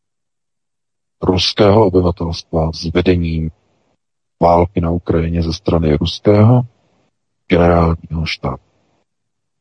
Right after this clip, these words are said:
Veřejná ruská objednávka. A proti ní se generálové nebudou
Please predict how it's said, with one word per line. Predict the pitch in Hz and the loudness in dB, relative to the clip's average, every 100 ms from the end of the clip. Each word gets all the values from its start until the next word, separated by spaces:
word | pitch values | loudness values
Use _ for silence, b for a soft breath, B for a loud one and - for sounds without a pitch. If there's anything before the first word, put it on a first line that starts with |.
| _ | _
Veřejná | 95 110 101 101 101 98 98 - | 0 2 0 -2 -4 -4 -8 -10
ruská | - 90 - 85 85 - _ | -8 -6 -6 -4 -4 -8 _
objednávka. | 85 85 76 71 - _ _ _ _ _ _ _ | -4 -2 -2 -6 -14 _ _ _ _ _ _ _
A | - | -6
proti | 90 95 92 90 82 | 0 0 0 -4 -4
ní | 87 101 | -2 -2
se | - 80 | -2 -2
generálové | 85 87 87 87 90 90 | 0 2 2 4 4 2
nebudou | 90 87 95 95 98 | 2 2 2 4 4